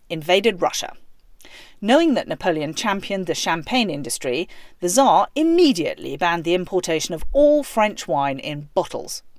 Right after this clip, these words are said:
which meant champagne. You can't ship champagne in barrels. No bottles,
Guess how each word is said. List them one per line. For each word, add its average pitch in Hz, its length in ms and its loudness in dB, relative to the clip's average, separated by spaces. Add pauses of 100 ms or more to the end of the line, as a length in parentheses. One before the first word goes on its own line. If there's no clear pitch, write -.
which - 260 -10
meant 147 180 -6
champagne. - 500 -6 (1000)
You 202 140 -8
can't 233 260 2
ship - 220 -2
champagne 143 460 -4
in 131 100 -10
barrels. 110 500 -4 (400)
No 175 140 -2
bottles, - 580 -8